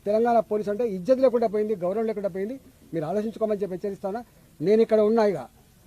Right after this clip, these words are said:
నేను ఇక్కడ ఉన్నా, ఎవడెత్తడో, ఎవడు దౌర్జన్యం చేస్తాడో, ఒకవేళ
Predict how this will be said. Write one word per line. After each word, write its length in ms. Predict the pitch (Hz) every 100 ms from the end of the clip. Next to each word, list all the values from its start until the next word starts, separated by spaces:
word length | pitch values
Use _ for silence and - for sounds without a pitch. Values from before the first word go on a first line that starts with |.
| _ _
నేను 240 | 160 220 233
ఇక్కడ 140 | 226 226 220
ఉన్నా, 180 | 240 226 277 - - _ _ _ - - 170
ఎవడెత్తడో, 500 | 196 247 254 247 254 277 277 _ _ _ _
ఎవడు 260 | 165 220 262 180
దౌర్జన్యం 340 | 220 226 254 254
చేస్తాడో, 280 | 247 247 285 - _ _ 185
ఒకవేళ 220 | 247